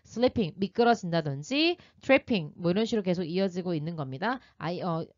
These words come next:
뭐, 뭐 하기, 뭐 하기 이렇게 가는 거예요. 그래서 tripping이라고 하는 건 발을 헛디는 걸 말하는 거고, running, 그래서 또 or, forgetting 이게 가는 거죠. 어떤 사람이나 어떤 물건에 부딪히는 거 run into라고 하고요.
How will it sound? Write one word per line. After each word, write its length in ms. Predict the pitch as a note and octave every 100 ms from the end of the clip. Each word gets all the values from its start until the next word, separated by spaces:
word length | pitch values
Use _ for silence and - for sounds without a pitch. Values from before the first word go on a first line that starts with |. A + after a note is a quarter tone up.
| -
뭐, 180 | D#3 F3
뭐 120 | G#3
하기, 380 | B3 B3 B3+ B3
뭐 200 | G3+ A#3
하기 240 | B3 A3+
이렇게 240 | G3 E3
가는 260 | D#3+ C#3+ D3
거예요. 380 | B2+ A#2+ G#3+ D#4 _ - -
그래서 160 | - F#3+
tripping이라고 720 | - D4+ - E4+ D4+ B3 A#3+
하는 200 | A#3+ A#3+
건 100 | A3+
발을 300 | F#3 D#3+ G3+
헛디는 400 | B3 C#4 C4 A#3+
걸 120 | A#3
말하는 320 | F3 D3 D#3
거고, 260 | C#3+ C#3 B3+
running, 440 | G#3 G#3 A#3 D#3+ - _ _ -
그래서 220 | E3 E3+
또 340 | - C#4+ E4 -
or, 280 | A3 B3
forgetting 560 | F3 - E3 G3+ G#3+ D#3+
이게 120 | D#3
가는 220 | C#3+ C#3
거죠. 280 | C3 D#3+ D4 - - - -
어떤 260 | G3+ C4
사람이나 580 | C#4 D#4 D#4 D4+ D4 D4
어떤 300 | F#3+ - A#3
물건에 560 | F#3 F3+ F#3 G#3+ C#4 D4+
부딪히는 560 | - G3+ B3+ C4+ A#3+
거 100 | A3+
run 280 | G#3 G#3+ A3+
into라고 720 | F#3+ F3+ F#3 - F#3 D#3+ C#3 E3
하고요. 360 | E3 F#3+ C#4